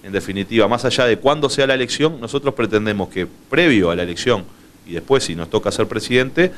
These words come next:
tratar de hacer una presidencia que esté recorriendo permanentemente el país. O sea, que la movilización que estamos teniendo hoy es una movilización que va más allá del día de la elección. Es bueno que los frente amplistas se junten, es bueno escuchar a la gente y es bueno recorrer el país. Y eso es lo que tenemos que lograr.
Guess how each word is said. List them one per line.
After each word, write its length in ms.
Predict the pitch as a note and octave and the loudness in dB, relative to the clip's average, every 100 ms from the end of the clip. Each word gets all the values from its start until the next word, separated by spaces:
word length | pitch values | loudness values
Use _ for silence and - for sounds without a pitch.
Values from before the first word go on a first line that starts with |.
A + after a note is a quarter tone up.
| - - - | -12 -20 -6
tratar 280 | F#2+ B2 | 0 2
de 40 | C3 | 2
hacer 160 | C3 | 2
una 160 | C3 B2 | 0 0
presidencia 440 | A2 G#2 C3+ D3+ | 0 0 0 0
que 60 | A#2 | -2
esté 160 | G#2 B2+ | -2 0
recorriendo 540 | B2+ A2 G#2 B2 C3+ | 0 0 0 0 0
permanentemente 600 | A2+ G2+ G#2 G2+ G2 F#2+ | -2 -2 -4 -4 -4 -2
el 80 | E2+ | -2
país. 280 | F2 F#2+ F#2 | 0 0 -2
O 60 | |
sea, 180 | F2 G#2+ | 0 0
que 100 | F#2+ | 0
la 100 | G2 | 0
movilización 720 | G2+ G#2 G#2+ G#2 G#2 - E3+ | 2 4 4 2 -2 0 0
que 80 | C#3+ | 0
estamos 260 | G#2+ A2+ G#2 | -2 -2 0
teniendo 380 | G#2+ G#2+ A2 A2+ | -2 0 2 4
hoy 200 | B2+ E3+ - - - | 2 0 -10 -20 -20
es 140 | - - | -14 -6
una 140 | D#3 | -2
movilización 600 | D3+ D3+ C#3 C3+ B2 D#3+ | 0 2 2 0 2 2
que 100 | E3 | 4
va 100 | C#3 | 2
más 180 | C#3 C3 | 2 0
allá 240 | A#2 C#3+ | 2 2
del 160 | D3+ A#2+ | 2 2
día 120 | C3 | 2
de 60 | G#2+ | 2
la 60 | |
elección. 340 | F2+ E2 - D#2 - _ - _ | 0 -6 -10 -10 -12 _ -20 _
Es 120 | - A2+ | -4 4
bueno 380 | B2+ F3+ F#3 | 4 6 2
que 80 | D3 | 2
los 100 | A#2 | 0
frente 200 | G#2+ G2+ | 0 -2
amplistas 280 | G2 A#2+ A#2 | -2 0 -2
se 100 | G#2+ | -2
junten, 440 | - C3+ C#3+ C#3 - | -6 -6 0 -2 0
es 80 | G#2+ | -2
bueno 260 | A2+ D#3+ | 2 2
escuchar 340 | D#3 - G2 A#2+ | 2 -2 -2 0
a 60 | |
la 80 | G#2+ | 0
gente 460 | G2 A#2+ A2+ B2+ C3 - - | 0 -2 -4 -4 -8 -10 -6
y 60 | A#2 | 0
es 60 | A2 | 2
bueno 320 | A#2+ C#3 D3 | 4 2 0
recorrer 420 | A2 G2 F#2+ G#2+ | 0 0 2 2
el 80 | G2 | 2
país. 400 | E2 E2 E2 - - | 0 -4 -6 -10 -6
Y 80 | G#2 | -2
eso 140 | A2+ | 2
es 60 | C3+ | 2
lo 80 | G#2 | 2
que 80 | |
tenemos 260 | G2+ G#2 F#2+ | 0 -4 -6
que 100 | F#2 | -4
lograr. 340 | F2+ F2+ F2 | 0 2 2